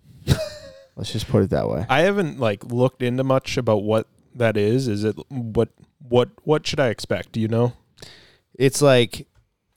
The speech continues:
Speaker 3: um, Scott is always posted every year when the first goose gets back up to Oak Hammock.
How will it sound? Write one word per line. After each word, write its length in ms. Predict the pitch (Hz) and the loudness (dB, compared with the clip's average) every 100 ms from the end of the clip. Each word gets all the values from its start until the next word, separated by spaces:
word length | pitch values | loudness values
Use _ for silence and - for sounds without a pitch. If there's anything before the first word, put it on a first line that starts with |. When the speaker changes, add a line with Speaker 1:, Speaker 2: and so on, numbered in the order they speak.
| - | -6
Speaker 3:
um, 340 | 117 110 95 | -2 -2 -2
Scott 380 | - - 160 185 | 0 4 4 4
is 120 | 151 | 4
always 320 | 127 131 127 | 6 6 4
posted 460 | - 117 113 - 123 | 2 2 2 2 2
every 260 | 120 127 | 2 0
year 240 | 123 131 135 | 0 2 2
when 160 | 123 | 2
the 60 | 104 | 0
first 440 | - 117 113 - | -4 -4 -4 -6
goose 320 | - 107 110 - | -6 -4 -4 -4
gets 220 | 117 101 | -4 -2
back 280 | 107 98 - | 2 2 2
up 160 | 113 | 0
to 100 | - | 2
Oak 200 | - 113 | 2 2
Hammock. 480 | - 113 120 131 - | 2 0 2 0 -2